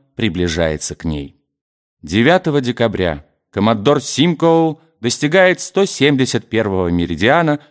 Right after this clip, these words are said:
в точке его пересечения с пятнадцатой параллелью. Между этим меридианом и сто семьдесят пятым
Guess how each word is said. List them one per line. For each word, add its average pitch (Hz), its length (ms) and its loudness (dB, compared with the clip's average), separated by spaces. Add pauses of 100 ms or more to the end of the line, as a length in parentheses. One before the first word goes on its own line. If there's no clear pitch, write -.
(140)
в - 80 -20
точке 190 420 -2
его 143 160 2
пересечения 151 680 0
с 139 100 -4
пятнадцатой 107 760 -2
параллелью. 82 680 -2 (520)
Между 123 280 4
этим 143 260 2
меридианом 135 720 4
и 117 140 -6
сто - 200 -2
семьдесят 123 560 0
пятым 143 500 0